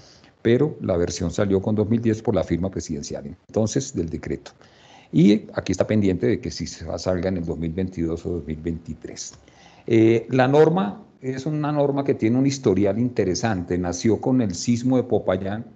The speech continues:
mm, por allá en el año ochenta y tres, y en el año setenta y cuatro salió el Código Colombiano de Construcción Sismorresistente.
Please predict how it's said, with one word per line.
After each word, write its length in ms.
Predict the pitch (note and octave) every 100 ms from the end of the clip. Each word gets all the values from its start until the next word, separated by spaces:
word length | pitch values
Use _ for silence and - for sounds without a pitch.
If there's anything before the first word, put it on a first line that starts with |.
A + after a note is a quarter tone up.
| _ _ _ _ _
mm, 300 | B2 A#2+ B2 B2 A#2+
por 160 | A2+ G#2
allá 420 | G2 F#2+ F#2+ -
en 160 | A#2+ A2+
el 100 | F#2
año 200 | G2 A#2
ochenta 380 | - G#2 F2 F2+
y 60 |
tres, 600 | E2+ A2 A#2 B2 - - - _ _ _
y 260 | - C#3 D#3+
en 100 | A2+
el 80 | G2+
año 160 | G#2
setenta 400 | B2+ A#2+ A#2+ -
y 60 | F#2
cuatro 260 | G2 F#2 -
salió 320 | G2 F#2 F#2+
el 120 | F#2
Código 380 | - A#2 A#2 A2+
Colombiano 500 | G#2+ F2+ F#2 F#2 G2+
de 80 | G#2+
Construcción 460 | G2+ - - F2
Sismorresistente. 920 | - F2+ F#2 E2+ E2 - G2+ F#2+ -